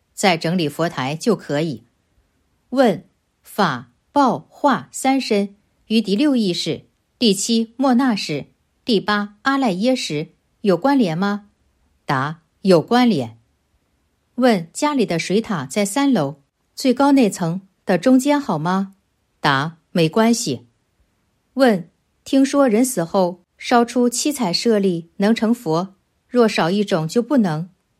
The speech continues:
有这种说法吗？烧出舍利是不是能超脱六道呢？答：不是烧不出舍利就不能成佛，舍利是一个人的修为和自身境界的提升。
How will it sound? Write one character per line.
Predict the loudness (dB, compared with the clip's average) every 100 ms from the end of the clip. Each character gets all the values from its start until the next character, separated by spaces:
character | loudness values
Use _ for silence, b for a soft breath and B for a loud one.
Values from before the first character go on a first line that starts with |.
| -2
有 | 0
这 | 2 0
种 | -2
说 | -2 -2
法 | -2 -4
吗？ | -4 -4 -6 _ _ _ _ _ -8
烧 | 0 0
出 | 2
舍 | 0 0 0
利 | 0 -2 -6 _
是 | -8 0 0
不 | 0
是 | 0 0
能 | 0 -2 -2
超 | -2
脱 | 0 0
六 | 0
道 | 0 0 2
呢？ | 0 -2 -8 _ _ _ _ _ _ _
答： | -4 -4 -6 -12 _ _ _ 0
不 | 2
是 | 4 0
烧 | 0 0
不 | 0
出 | -2 -4
舍 | -2 0 0
利 | -2 -6 -10
就 | 0 0
不 | 2
能 | 0 -2
成 | -4 -8
佛， | -6 -6 -6 -12 _ _ _ _ _ _
舍 | 0 4 4
利 | 2 -2 -6 -10 -10
是 | 0 2
一 | 2
个 | 2
人 | 2 0
的 | -2
修 | 0 2 2
为 | 0 -2 -4 -12 _ _
和 | 0
自 | 2 0
身 | -2 -2
境 | 2 0
界 | 0 -2
的 | -2
提 | -6 -6
升。 | -2 -2 -2